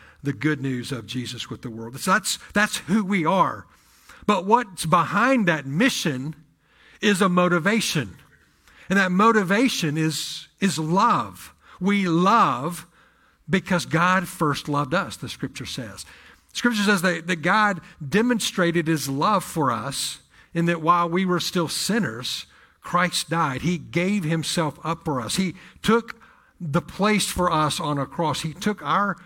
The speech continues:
shame, our guilt, our punishment for our rebellion against God, and then he set us free. We've been given a new joy, a new hope, a new life, and in Jesus we are known, we're seen,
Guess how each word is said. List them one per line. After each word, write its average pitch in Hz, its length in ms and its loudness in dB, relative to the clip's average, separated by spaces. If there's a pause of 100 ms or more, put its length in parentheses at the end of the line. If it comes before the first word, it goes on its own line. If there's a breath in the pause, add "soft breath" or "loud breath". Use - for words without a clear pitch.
shame, 156 600 -2
our 175 220 0
guilt, 143 500 -4
our 175 200 2
punishment 175 680 -4 (440 loud breath)
for 156 160 -2
our 185 360 2 (160 loud breath)
rebellion 170 600 2
against 127 460 -8
God, 160 260 -6
and 139 140 -4
then 127 100 -6
he 113 140 -10
set - 400 -8
us - 420 -12 (180 soft breath)
free. 147 580 -4 (600 soft breath)
We've 151 160 0
been 156 140 0
given 156 300 0
a 135 80 0
new 139 320 -2 (200 loud breath)
joy, 160 500 0
a 135 60 -4
new 160 200 0
hope, 185 380 0
a 156 60 -4
new 151 240 -2
life, 156 400 0
and 156 80 -2
in 147 100 -4
Jesus 180 540 -2 (240 loud breath)
we 190 160 0
are 160 160 4
known, 160 600 0 (260 loud breath)
we're 165 160 0
seen, 185 800 0